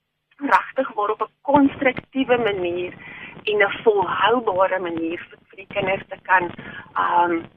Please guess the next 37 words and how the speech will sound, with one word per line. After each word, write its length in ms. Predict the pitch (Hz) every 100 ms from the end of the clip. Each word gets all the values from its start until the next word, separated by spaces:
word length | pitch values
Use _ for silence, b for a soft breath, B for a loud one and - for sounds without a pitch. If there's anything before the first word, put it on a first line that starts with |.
| -
betrokke 480 | - 269 254 226
wees 260 | 190 175 -
in 100 | 185
hulle 180 | 180 185
lewens. 500 | 165 160 - - - - _ _ b b b b -
Dan 360 | 254 190 226 453 B B B
kyk 240 | 254 262
Bright 340 | - 196 208 -
Stars 300 | - 226 233 -
ook, 300 | 262 220 214
het 180 | 190 196
hulle 240 | 208 220 220
ook 200 | 247 240
'n 160 | 208 -
spesifieke 580 | 220 202 - 202 214 226
kursus, 540 | 247 262 254 - 247 - _ b b b
so 180 | - 202
Strong 380 | 196 254 247 254
Schools 280 | - 240 233
help 280 | 208 180 -
vir, 120 | 190
ehm, 200 | 185 180 -
en 140 | 196 180 _
saam 140 | 202 202
met 140 | 185
Bright 240 | - 175 -
Stars 260 | - 190 190
kyk 220 | - 196
ook 160 | - 247
na 140 | 202 - -
kinders, 400 | 311 202 - - -
oor 160 | - 214 B B B
hoe 160 | 254
om 60 | 508
hierdie 320 | 466 330 -
kind 280 | - 262 269 - _ b _ _ -
se, 320 | 240 -